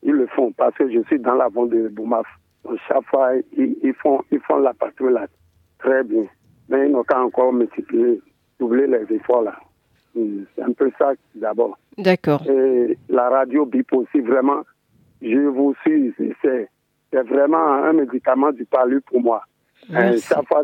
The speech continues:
Speaker 1: si, si, si je n'en-, je ne, je ne, je n'écoute pas, je ne suis pas bien. Mais seulement que je ne vous appelle pas,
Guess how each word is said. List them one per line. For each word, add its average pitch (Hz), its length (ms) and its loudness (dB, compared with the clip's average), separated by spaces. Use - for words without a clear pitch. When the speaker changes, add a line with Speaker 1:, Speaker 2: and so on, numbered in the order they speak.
Speaker 1:
si, 277 340 0
si, 277 100 2
si 185 480 0
je 139 120 2
n'en-, 139 200 2
je - 180 -2
ne, 139 200 2
je 131 80 0
ne, 139 240 2
je 131 180 0
n'écoute 143 420 0
pas, 151 200 2
je 123 80 -4
ne 117 160 -2
suis - 140 -8
pas 139 180 0
bien. 117 260 -4
Mais 139 80 0
seulement 151 320 2
que - 160 0
je 131 80 0
ne 127 120 2
vous 127 240 0
appelle 120 320 0
pas, 139 220 0